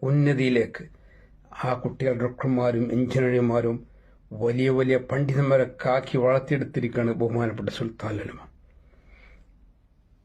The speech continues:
അതും പിതാവിൻ്റെ വാത്സല്യം നൽകി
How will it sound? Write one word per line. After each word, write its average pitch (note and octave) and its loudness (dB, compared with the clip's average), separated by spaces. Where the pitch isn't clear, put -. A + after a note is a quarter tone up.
അതും A2+ -4
പിതാവിൻ്റെ B2 2
വാത്സല്യം A#2+ 2
നൽകി G2+ -6